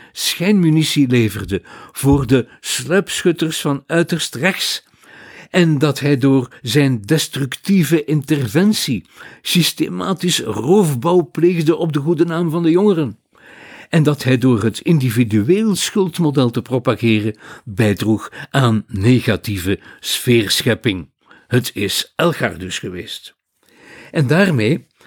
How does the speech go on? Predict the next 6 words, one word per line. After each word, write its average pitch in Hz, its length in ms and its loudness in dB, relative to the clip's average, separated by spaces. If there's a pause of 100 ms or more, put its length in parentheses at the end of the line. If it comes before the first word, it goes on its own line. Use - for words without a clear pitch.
hanteren 139 720 2 (200)
Redig, 117 680 0
Caron, 120 680 0 (200)
Laarmans 117 720 -2
en 110 160 -4
Anciot 135 720 0